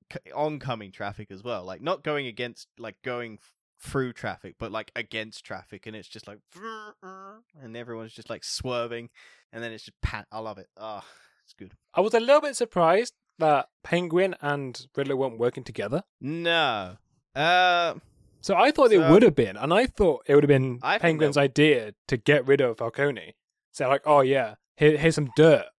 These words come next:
Speaker 2: on the people here."
Speaker 1: No, I think the Penguin is loyal at that point.
Speaker 2: Yeah, he is, yeah.
Speaker 1: Because, uh, so we got, who's the, uh, Carmine Falcone?
Speaker 2: Yeah,
Speaker 1: That's
Speaker 2: Carmine,
Speaker 1: the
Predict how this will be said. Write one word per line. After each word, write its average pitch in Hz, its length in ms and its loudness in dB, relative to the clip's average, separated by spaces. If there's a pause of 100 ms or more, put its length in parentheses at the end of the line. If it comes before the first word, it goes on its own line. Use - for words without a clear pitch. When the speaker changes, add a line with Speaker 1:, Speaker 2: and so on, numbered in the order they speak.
Speaker 2:
on 127 220 -6
the 120 140 -12
people 123 260 -8
here." 117 120 -2
Speaker 1:
No, 220 80 0
I 240 120 -2
think 381 200 -8
the 254 80 0
Penguin 185 440 -4
is 113 160 -10
loyal 110 460 -4
at 92 80 -14
that - 260 -10
point. 90 260 -14 (220)
Speaker 2:
Yeah, 202 200 6
he 139 120 4
is, 139 240 0
yeah. 117 260 -8 (200)
Speaker 1:
Because, 143 580 -12 (280)
uh, 139 440 -4
so - 160 -6
we 165 100 -2
got, 180 220 0 (520)
who's 254 280 -6
the, 240 680 -14 (400)
uh, - 80 -20
Carmine 208 420 0
Falcone? 170 720 -8 (380)
Speaker 2:
Yeah, 147 140 -2
Speaker 1:
That's 165 100 -6
Speaker 2:
Carmine, 147 240 -2
Speaker 1:
the 160 200 -4